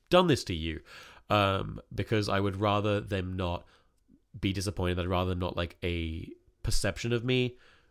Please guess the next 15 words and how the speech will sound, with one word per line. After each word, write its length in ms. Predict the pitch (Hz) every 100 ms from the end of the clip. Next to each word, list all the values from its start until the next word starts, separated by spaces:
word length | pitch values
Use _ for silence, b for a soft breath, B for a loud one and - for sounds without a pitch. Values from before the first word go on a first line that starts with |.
| b -
but, 200 | 98 85
like, 240 | 90 82 - - 95
the 140 | 101
real 280 | 95 101 92
thing, 440 | - 92 87 85 -
or 140 | 90
the 80 | 90
closest 480 | - 92 87 92 87
I 80 |
can 140 | 82 82
get 180 | 87 -
to 160 | 90
the 100 | 85
real 220 | 85 85
thing. 360 | 80 90 80